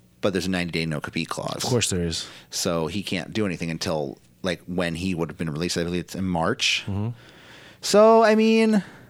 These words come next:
Speaker 1: you
Speaker 2: So
Speaker 1: know.
Speaker 2: they don't have to, they don't have to pay him anymore.
Speaker 1: N-,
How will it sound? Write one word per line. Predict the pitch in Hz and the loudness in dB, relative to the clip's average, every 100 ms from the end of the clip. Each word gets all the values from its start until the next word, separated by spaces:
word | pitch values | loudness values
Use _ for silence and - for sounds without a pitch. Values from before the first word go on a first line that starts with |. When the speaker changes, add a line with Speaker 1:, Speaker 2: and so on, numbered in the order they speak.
| _ _ _ _ _ | _ _ _ _ _
Speaker 1:
you | 160 170 | 2 4
Speaker 2:
So | |
Speaker 1:
know. | 143 | 6
Speaker 2:
they | 143 | 6
don't | 139 139 | 6 4
have | 135 | 2
to, | 123 - 117 - - - - - - _ _ - - | -2 -6 -12 -12 -16 -16 -18 -18 -20 _ _ -12 -2
they | 123 | 0
don't | 120 | 2
have | 110 | 0
to | - | 0
pay | 120 | 0
him | 101 95 | 0 -2
anymore. | 82 80 78 - - - - _ - _ - | -4 -6 -10 -18 -20 -20 -20 _ -20 _ -4
Speaker 1:
N-, | 113 110 | 0 2